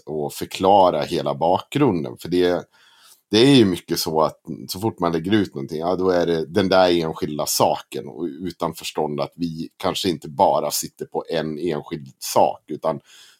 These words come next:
vi har liksom köpt in två skrotvolvo som står på baksidan bara för att täcka upp, eh,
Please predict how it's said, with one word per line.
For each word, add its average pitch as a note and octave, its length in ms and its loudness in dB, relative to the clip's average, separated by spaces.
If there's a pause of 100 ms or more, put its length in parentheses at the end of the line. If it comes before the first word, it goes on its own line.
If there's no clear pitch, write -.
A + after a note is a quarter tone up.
vi F#2 140 0
har E2 220 4
liksom D#2 300 -4
köpt - 300 -8
in C#2+ 160 -6
två D2 240 -8
skrotvolvo F2 800 0
som D2 180 -6
står D2+ 220 -6
på - 140 -20
baksidan D2 800 -2 (280)
bara E2+ 380 4
för - 140 -6
att D2 100 -6
täcka D#2 280 -6
upp, C#2+ 320 -8
eh, D2 160 -4